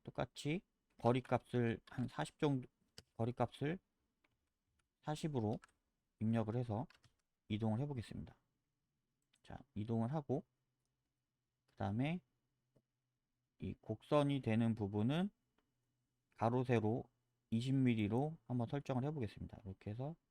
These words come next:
설정을 하시고요. 잠시만요. 이렇게 해서 사십 짜리로 가는 선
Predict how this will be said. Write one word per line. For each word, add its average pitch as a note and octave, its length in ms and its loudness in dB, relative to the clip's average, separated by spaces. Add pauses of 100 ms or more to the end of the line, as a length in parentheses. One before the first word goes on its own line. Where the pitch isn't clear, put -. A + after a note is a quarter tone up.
설정을 C3 420 -2
하시고요. A#2 400 -6 (1500)
잠시만요. G2+ 380 -8 (600)
이렇게 - 260 -10
해서 C#3 280 -6 (1120)
사십 - 320 -12
짜리로 B2 440 -2
가는 G2+ 340 -4
선 C#3 320 -6